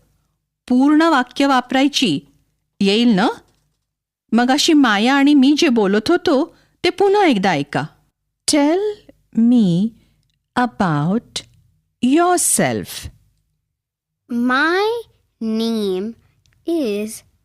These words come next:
Speaker 2: Maya. I am ten. I live in Vadgaon.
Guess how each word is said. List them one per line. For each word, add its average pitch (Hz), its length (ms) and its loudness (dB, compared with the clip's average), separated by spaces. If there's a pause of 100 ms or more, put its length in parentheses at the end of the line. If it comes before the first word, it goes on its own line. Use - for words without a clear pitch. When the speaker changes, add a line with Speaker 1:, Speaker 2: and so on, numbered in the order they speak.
(160)
Speaker 2:
Maya. 285 640 -4 (2500)
I 277 640 -2 (560)
am 240 640 -8 (600)
ten. 277 500 -4 (1800)
I 269 680 -6 (360)
live 247 720 -4 (540)
in 240 480 -4 (420)
Vadgaon. 240 840 -4